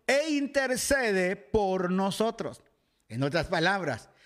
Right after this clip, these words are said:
ni el Padre te acusa, ni el Hijo te acusa, aleluya,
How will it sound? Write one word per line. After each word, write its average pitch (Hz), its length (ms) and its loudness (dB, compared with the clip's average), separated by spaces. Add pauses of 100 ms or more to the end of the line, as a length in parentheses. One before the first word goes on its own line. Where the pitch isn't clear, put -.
(260)
ni 190 260 0
el 180 180 0
Padre 294 420 0
te 262 120 0
acusa, 170 760 -2 (340)
ni 208 280 0
el 214 240 2
Hijo 302 360 0
te 240 120 0
acusa, 185 840 0
aleluya, 175 840 0